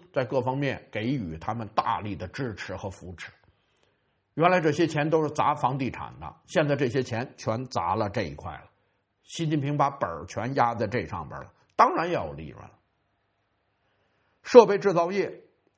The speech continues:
一季度的利润增长百分之二十一，高技术制造业利润增长百分之四十七点四，这是龙头啊。另外，和A I相关的无人机制造的利润增长了百分之五十三点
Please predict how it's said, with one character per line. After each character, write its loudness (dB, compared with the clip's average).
一 4
季 0
度 4
的 8
利 2
润 2
增 -2
长 2
百 -2
分 -4
之 2
二 2
十 -8
一， -8
高 8
技 0
术 0
制 -2
造 2
业 2
利 0
润 2
增 0
长 2
百 -2
分 -4
之 0
四 -6
十 -8
七 -10
点 -6
四， -8
这 2
是 -8
龙 -6
头 -6
啊。 -2
另 0
外， 10
和 4
A 0
I 0
相 0
关 4
的 2
无 0
人 4
机 -2
制 0
造 2
的 -2
利 0
润 -2
增 -2
长 -2
了 -6
百 -4
分 -6
之 -6
五 -6
十 -6
三 -4
点 -2